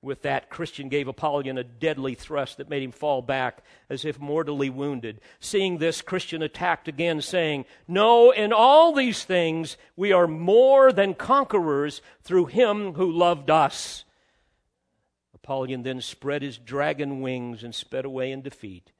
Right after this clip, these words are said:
and Christian would see him no more. Oh, dear child of God, the power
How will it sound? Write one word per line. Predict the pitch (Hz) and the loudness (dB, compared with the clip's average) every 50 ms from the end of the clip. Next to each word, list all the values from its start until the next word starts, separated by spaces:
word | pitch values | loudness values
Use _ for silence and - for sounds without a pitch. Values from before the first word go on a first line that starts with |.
| _ _ _ _ _ _ _ _ _ - | _ _ _ _ _ _ _ _ _ -20
and | 107 101 _ | -20 -20 _
Christian | - - 139 127 - - - 104 95 101 98 | -16 -16 -14 -16 -16 -16 -18 -18 -18 -18 -18
would | 107 107 98 - | -18 -18 -16 -16
see | - - - - 120 117 113 110 107 107 | -20 -18 -16 -16 -14 -14 -14 -14 -14 -16
him | 104 _ 101 110 107 104 98 95 95 92 90 _ _ _ | -18 _ -18 -16 -14 -14 -14 -16 -18 -20 -20 _ _ _
no | - 98 98 95 90 | -20 -20 -18 -18 -20
more. | 95 92 90 85 78 82 82 _ _ _ _ _ _ _ _ _ _ _ _ _ _ _ _ _ _ _ _ _ _ _ _ _ _ _ | -20 -20 -20 -20 -20 _ _ _ _ _ _ _ _ _ _ _ _ _ _ _ _ _ _ _ _ _ _ _ _ _ _ _ _ _
Oh, | 110 117 131 135 143 147 139 135 131 | -12 -10 -8 -8 -8 -8 -10 -12 -14
dear | 120 98 107 123 120 113 | -16 _ -16 -16 -14 -14
child | - - - 120 120 120 117 113 117 | -16 -18 -16 -14 -14 -12 -12 -14 -16
of | 113 110 | -18 -18
God, | 107 101 92 90 80 80 87 87 | -20 -18 -18 -18 -18 -20 -20 _
the | 80 - | _ -20
power | _ - - - - 135 143 147 143 131 117 95 90 - | _ -20 -20 -18 -10 -6 -6 -6 -6 -6 -8 -10 -12 -18